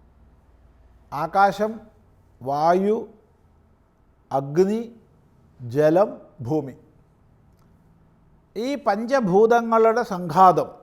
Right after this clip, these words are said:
നമുക്കറിയാം, സ്ഥൂലമായ പഞ്ചഭൂതങ്ങളുടെ സംഘാതമാണ് നമ്മുടെ സ്ഥൂല ശരീരം. സൂക്ഷ്മങ്ങളായ പഞ്ചഭൂതങ്ങളുടെ സംഘാതങ്ങളാണ്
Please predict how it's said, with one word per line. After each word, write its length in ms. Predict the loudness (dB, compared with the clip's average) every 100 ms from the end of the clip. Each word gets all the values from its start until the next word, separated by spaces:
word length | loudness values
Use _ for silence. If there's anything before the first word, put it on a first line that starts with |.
| _ _ _ _ _ _ _ _ _ _ _ _ _ _ _ _ _ _ _ _ _ _ _ _ _ -14
നമുക്കറിയാം, 640 | -8 -4 -2 0 -2 -4 -16 _ _ _ _ _ _ _ _ _
സ്ഥൂലമായ 840 | _ -6 -2 2 2 2 0 0
പഞ്ചഭൂതങ്ങളുടെ 960 | -4 -6 -6 -2 0 0 0 -2 -2 -4
സംഘാതമാണ് 1000 | -6 -10 -4 0 2 0 0 -4 -10 -16 _ _ -16
നമ്മുടെ 320 | -12 -8 -6
സ്ഥൂല 380 | -8 -10 -8 -8
ശരീരം. 460 | -8 -12 -14 -18 -20 _ _ _ _ _ _ _ _ _ _ _ _ -8
സൂക്ഷ്മങ്ങളായ 920 | -6 -6 -10 -6 -4 0 2 2 0
പഞ്ചഭൂതങ്ങളുടെ 920 | -4 -4 -4 -2 0 0 -2 -2 -4
സംഘാതങ്ങളാണ് 1080 | -6 -8 -2 -2 -2 -4 -2 -2 -4 -8 -12